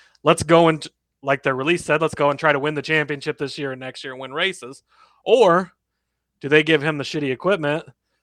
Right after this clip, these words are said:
and put all their focus on the three car? 'Cause Austin Dillon is Richard Childress' grandson. He's not going anywhere. So, again, another one where it kinda makes you wanna back off. I don't know that I would be betting him to win these next couple of races.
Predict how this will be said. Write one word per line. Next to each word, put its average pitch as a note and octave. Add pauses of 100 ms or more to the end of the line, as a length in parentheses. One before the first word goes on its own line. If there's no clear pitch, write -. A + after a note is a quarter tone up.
(160)
and B2
put D3+
all D3
their D3
focus D3+
on C#3+
the C3+
three D#3+
car? D3
'Cause D3
Austin C#3
Dillon C#3+
is B2
Richard C3
Childress' C3
grandson. C#3+
He's C#3
not A#2+
going A#2
anywhere. A#2 (760)
So, F3+ (440)
again, F3
another F#3+
one E3
where D#3
it C#3+
kinda F3
makes F3+
you F#3
wanna F3
back E3+
off. F3
I D#3
don't D#3+
know D#3+
that D3
I D3
would D3
be C#3
betting C#3+
him D3
to C3+
win D3
these D3
next D#3
couple D#3
of D3
races. D3+